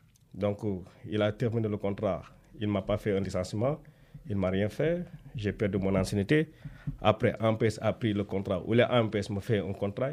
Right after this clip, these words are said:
Il a sous-traité A S I. A S I a fait un contrat de deux mois. Il a lâché le contrat.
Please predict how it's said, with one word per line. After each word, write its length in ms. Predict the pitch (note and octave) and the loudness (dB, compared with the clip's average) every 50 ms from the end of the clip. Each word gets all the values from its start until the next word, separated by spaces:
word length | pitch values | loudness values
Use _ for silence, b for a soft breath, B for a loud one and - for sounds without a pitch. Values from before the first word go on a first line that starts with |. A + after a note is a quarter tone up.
| - | -6
Il 140 | - G2 G#2 | -6 -2 0
a 80 | G2+ G2+ | 0 0
sous-traité 560 | - - A#2 G#2 - A#2 G#2 - G2 E2+ - B B B B B B B B B B B B - | 0 -2 -4 -2 0 0 0 0 0 -2 -4 B B B B B B B B B B B B 4
A 160 | F2+ A2 A2 | 6 6 6
S 160 | G#2+ F#2+ - | 6 4 0
I. 260 | A#2 A#2+ A2+ F#2 - - b b b - | 0 0 0 0 -2 -8 b b b -2
A 160 | G#2+ A2+ A2+ | 0 2 2
S 100 | A2 - | 2 0
I 80 | B2 | -2
a 80 | G2+ G#2+ | -2 -2
fait 140 | - - F#2+ | -2 -4 -4
un 80 | G#2+ | -4
contrat 320 | G#2+ - G#2 G#2 - G#2 G2 | -4 -4 -4 -4 -4 -4 -4
de 80 | F#2+ | -4
deux 160 | G2+ G2+ A2+ G#2+ | -2 -2 -2 0
mois. 300 | A2 G#2 G2+ F#2 F2 F2+ - - | 0 0 -2 -4 -4 -8 -14 -10
Il 140 | G2+ G#2 | -4 -2
a 80 | G2+ G#2 | -2 0
lâché 220 | G#2 G2+ - A#2+ | -2 -2 -4 -4
le 100 | G#2 G2+ | -4 -4
contrat. 400 | G2 - G#2+ G#2 G#2 G#2+ G2+ F#2+ | -2 -2 -4 -2 -2 -2 -4 -4